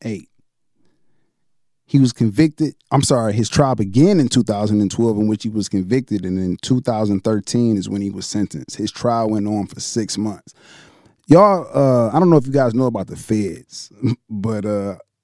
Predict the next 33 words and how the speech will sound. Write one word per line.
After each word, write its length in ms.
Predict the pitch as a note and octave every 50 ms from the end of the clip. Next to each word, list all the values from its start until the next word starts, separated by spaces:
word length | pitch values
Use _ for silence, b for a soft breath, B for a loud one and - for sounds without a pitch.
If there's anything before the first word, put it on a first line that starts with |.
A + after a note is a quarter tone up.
| _ _
let 100 | - C3+
me 60 | D3+ D#3+
give 120 | D#3 D#3+
you 80 | D3 C3
some 160 | - - A2
stats, 340 | - - - B2 A#2 A2 -
'cause 100 | - A2
y'all 100 | A2+ A2+
know 140 | A#2 A2+
I'm 100 | A2 G#2+
big 300 | F#2+ - B2+ B2+ C3 B2
on 120 | A2 G#2+ G2+
stats 400 | - - - A2+ G#2 G2+ - -
on 60 | G2+
the 60 | G2+
Bad 300 | F#2 F2+ G2+ G2+ G2 F#2+
Guy 100 | F2 F#2+
Radio 400 | F#2 F#2+ G2 F#2+ F#2 F#2 E2+ D#2
Show. 320 | F2+ - - C2+ B1 - - - _ _ _ _ _ _ _ _ _ _ _ _ _ _ _ _ _ -
Only 320 | - D3 D3 C3+ B2+ A2+ -
two 220 | - - - A3 A3
percent 580 | G3 - E3 - - - - E3 D3+ A#2+ - - - - - - -
of 140 | - F#2
federally 640 | - - - - C3+ C#3 D3+ D3+ C#3 C3+ C#3 C3+ B2
indicted 640 | - A#2 G#2 G2 F2+ - G#2 A2 A#2 A2 A2 G#2 -
criminals 500 | - - - A2+ A2 G#2 F#2+ F2+ F#2 -
go 160 | - A2+ G#2+
to 100 | F2+ D#2
trial. 560 | E2 - - - F#2+ E2+ C#2+ A1 A#1 A#1+ - _ - -
Ninety 540 | F#2 G2 G2+ G#2+ B2 C#3 D3 C#3+ C3+ C3 A#2+
percent 500 | - - B2 - - - A#2+ A2+ F2+ -
plead 300 | - A2+ G#2+ G#2 F#2 E2+
guilty. 460 | F#2 F#2+ E2 E2 - - D#2 D#2